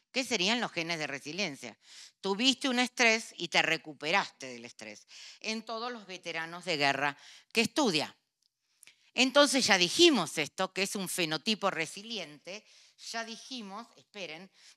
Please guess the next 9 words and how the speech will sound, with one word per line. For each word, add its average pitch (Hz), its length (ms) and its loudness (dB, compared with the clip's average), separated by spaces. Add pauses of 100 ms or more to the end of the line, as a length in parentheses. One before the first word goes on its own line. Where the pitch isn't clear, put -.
todo 254 220 6
lo 226 160 4
que 208 120 2
es 208 140 -4
la 190 340 -4 (200)
genética 190 960 0 (100)
del 147 180 -2
fenotipo 156 640 -4
resiliente, 175 920 0